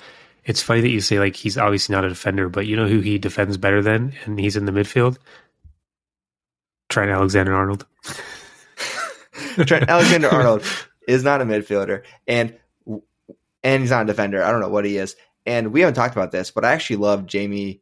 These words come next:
Speaker 2: Carragher's quote about Trent Alexander-Arnold. Did you hear it?
Speaker 1: Was that the recent one where he said that he's, like, the, he's not, he's, like, the worst defender in history or something?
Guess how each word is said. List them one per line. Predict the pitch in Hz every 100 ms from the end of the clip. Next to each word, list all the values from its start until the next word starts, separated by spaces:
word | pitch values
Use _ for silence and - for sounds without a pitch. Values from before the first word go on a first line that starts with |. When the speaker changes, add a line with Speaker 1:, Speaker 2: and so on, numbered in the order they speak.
| _
Speaker 2:
Carragher's | - 101 98 98 95
quote | - 104 113 127 _
about | 123 123 135 131 _ _ _ _ -
Trent | 156 104
Alexander-Arnold. | 143 135 143 - _ _ 127 147 147 147 139 151 151 147 123
Did | 127
you | 151
hear | 160
it? | 170 - - _ _ _ _ _ _
Speaker 1:
Was | 107
that | 117
the | 113
recent | 101 104 - 107
one | 110
where | 104
he | 95
said | - 101
that | 104
he's, | 104
like, | 101 -
the, | 101
he's | 117 101
not, | 101 101 117
he's, | 104 98
like, | 92
the | 98
worst | 95 98 -
defender | 95 104 98 101
in | 98
history | 95 95 - 107 117
or | 107
something? | 123 113 127